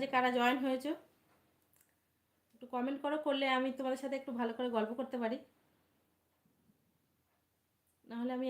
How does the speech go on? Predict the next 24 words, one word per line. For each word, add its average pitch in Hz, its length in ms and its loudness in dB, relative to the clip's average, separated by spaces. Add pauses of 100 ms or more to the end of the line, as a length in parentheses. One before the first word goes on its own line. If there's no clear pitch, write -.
একাই 240 280 2
কথা 254 220 2
বলে 262 180 2
যাবো 269 180 0
আর 269 140 -2
তোমরা 262 200 0 (140)
সবাই 262 240 0
চুপ 254 180 -8
করে 262 140 2 (760)
লাইভ 240 300 0
থেকে 269 200 0
বেরিয়ে 262 260 2
চলে 262 220 2
যাবে। 302 180 0 (2500)
আচ্ছা, - 360 -16 (1800)
মাদলা 208 760 -8 (120)
মাছ, 196 200 -4 (240)
আপনাকে 233 420 -4
খুব 294 120 -2 (160)
সুন্দর 247 360 4 (120)
লাগতেছে। 196 420 -8 (760)
Thank 285 300 -2
you, 233 100 2 (1400)
thank 277 180 -8